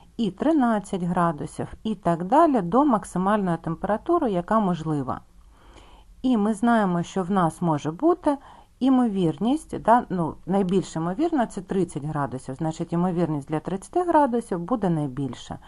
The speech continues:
Ймовірність там для дванадцяти — сорока п'яти градусів менша і так далі. Тобто випадкова величина розглядає температуру повітря в Харкові сьогодні, всі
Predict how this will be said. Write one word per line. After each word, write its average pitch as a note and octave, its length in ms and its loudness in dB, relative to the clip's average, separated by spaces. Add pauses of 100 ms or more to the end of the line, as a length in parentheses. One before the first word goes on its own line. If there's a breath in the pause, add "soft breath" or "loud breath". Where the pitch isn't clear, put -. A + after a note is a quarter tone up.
(360 loud breath)
Ймовірність F3+ 680 0
там D3 160 -4
для D#3 160 -2
дванадцяти — E3 600 -2
сорока D#3 380 -4
п'яти G3 380 -2
градусів F#3+ 600 -2
менша D3+ 480 -4 (120)
і A#3+ 100 -4
так G3 280 -4
далі. C#3+ 340 -6 (640 loud breath)
Тобто - 360 2
випадкова G#3 540 2
величина F3+ 720 0
розглядає F3 600 -2
температуру F3 640 -2
повітря D#3+ 560 -4
в C#3 60 -14
Харкові C3+ 560 -4
сьогодні, F#3 840 0 (280 loud breath)
всі B3 460 -2